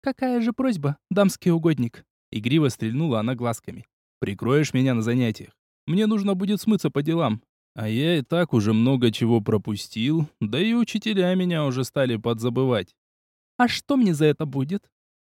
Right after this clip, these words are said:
«Вечной благодарности и неземного восхищения уже мало?» «Маловато будет», покачала головой Минори. «Лучше сделай мне скидку в своем кафе. Пятьдесят процентов». «Матисуда-сан, побойтесь Будду!»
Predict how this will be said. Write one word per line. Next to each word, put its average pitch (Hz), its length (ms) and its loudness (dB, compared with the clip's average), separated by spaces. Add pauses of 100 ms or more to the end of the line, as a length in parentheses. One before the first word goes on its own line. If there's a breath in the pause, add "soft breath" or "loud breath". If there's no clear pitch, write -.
(240)
«Вечной 110 540 -2
благодарности 113 880 0
и 113 100 2
неземного 113 580 0
восхищения 110 760 -2
уже 104 240 -4
мало?» 110 420 -2 (720)
«Маловато 262 640 2
будет», 185 380 -2 (200)
покачала 147 500 0
головой 131 360 -2
Минори. 123 400 -6 (580)
«Лучше 247 360 -2
сделай 247 320 2
мне 196 160 4
скидку - 380 -4
в 156 40 0
своем 165 280 0
кафе. 165 340 -2 (380)
Пятьдесят 226 400 2
процентов». 190 600 -2 (520)
«Матисуда-сан, 113 1200 0
побойтесь 180 680 0
Будду!» 127 540 -4